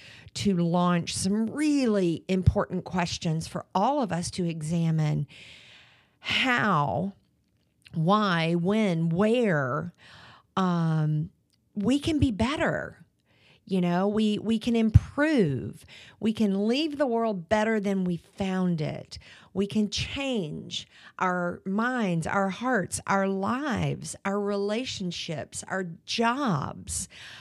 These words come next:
our purpose. Um, whatever, you know, the mission is of our own hearts, um, and our, our passions, hopes, and dreams, those are all why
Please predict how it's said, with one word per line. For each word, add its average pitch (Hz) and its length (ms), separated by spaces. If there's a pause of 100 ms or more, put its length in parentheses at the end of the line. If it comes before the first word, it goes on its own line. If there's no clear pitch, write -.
(240)
our 185 160
purpose. - 1120 (140)
Um, 185 480 (560)
whatever, 226 920 (120)
you 208 160
know, 196 100
the 180 140
mission 208 440
is 185 220 (120)
of 175 120
our 170 220
own 175 140
hearts, - 840 (140)
um, 175 420
and 180 100
our, 170 160
our 170 180
passions, 214 640
hopes, 185 320
and 160 160
dreams, 190 520 (320)
those 269 420
are 294 220
all 196 440
why 160 680